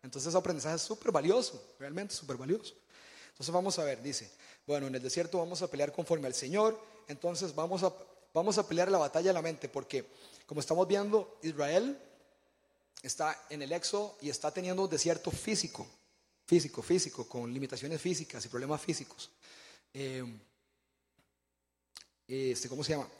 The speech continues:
Pero nosotros, hoy en día, no estamos en el desierto físico, sino, pero sí es un desierto mental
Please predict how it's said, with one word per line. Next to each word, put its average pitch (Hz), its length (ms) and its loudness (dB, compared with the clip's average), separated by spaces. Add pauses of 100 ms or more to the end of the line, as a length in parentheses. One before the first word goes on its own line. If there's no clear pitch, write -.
(160)
Pero 202 300 4 (380)
nosotros, 180 560 -2 (220)
hoy 151 200 2
en 185 100 0
día, 190 280 0 (240)
no 147 80 -8
estamos 165 340 -6
en 127 100 -8
el 120 80 -8
desierto 135 480 -4
físico, - 440 -4
sino, 131 220 -12
pero 151 160 0
sí 147 140 0
es 135 100 -2
un 180 80 -6
desierto 170 520 -2 (400)
mental 131 520 -2